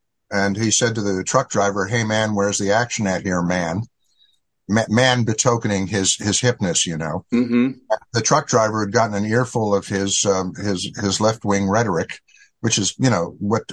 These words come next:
Speaker 1: I think truck drivers always enjoy.
Speaker 2: <laughs>
Speaker 1: Uh, may have said, "Well, you probably won't get murdered down at the University of Chicago." And he drifted down to Hyde Park, which is a neighborhood of Chicago where the university is. And, um,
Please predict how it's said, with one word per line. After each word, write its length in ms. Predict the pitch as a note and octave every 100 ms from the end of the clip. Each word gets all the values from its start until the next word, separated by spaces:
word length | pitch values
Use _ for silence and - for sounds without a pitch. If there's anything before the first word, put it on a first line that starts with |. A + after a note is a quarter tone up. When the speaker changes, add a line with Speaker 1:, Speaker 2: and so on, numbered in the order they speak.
| -
Speaker 1:
I 100 | G#2+
think 180 | G#2+ -
truck 220 | B2 A#2
drivers 400 | A2 G#2 F2 F#2
always 320 | G2+ B2+ F2
enjoy. 360 | D#2+ E2+ D2+ A#2 - - -
Speaker 2:
<laughs> 40 | A2+ G#2+
Speaker 1:
Uh, 1800 | C3 A2 G#2 - - - - - B2 - - - - - _ _ - G2 - _
may 240 | C#3 D#3 E3
have 180 | C#3
said, 260 | B2 C3 B2+
"Well, 140 | B2
you 120 | B2+ A#2
probably 420 | D#3+ D#3+ C#3 B2+
won't 240 | A#2+ A#2+
get 160 | A#2+ G2+
murdered 360 | A2 A2+ A2
down 200 | A2 A2
at 80 | G#2
the 80 | A#2
University 460 | A2 G2+ G#2 - F#2
of 60 |
Chicago." 600 | - - G#2+ G#2+ F2+ F2
And 100 | A2
he 120 | A2+ G#2+
drifted 400 | A#2 B2 A#2+ G#2+
down 260 | G#2 G2+
to 100 | G2+
Hyde 280 | F#2+ G2+ F#2+
Park, 260 | F#2 - -
which 200 | F2+ G#2+
is 180 | F2
a 80 | G#2
neighborhood 560 | G2+ G2+ G2+ G2 G2+ F#2+
of 160 | F2+
Chicago 600 | - F#2 F#2+ F#2+ F#2+ G2 - - - _
where 200 | G2+ G2+
the 80 | G#2
university 500 | G2 F#2+ G2+ - F2+
is. 320 | F2 G2 -
And, 360 | F#2+ G2 F#2+ G#2+
um, 240 | G#2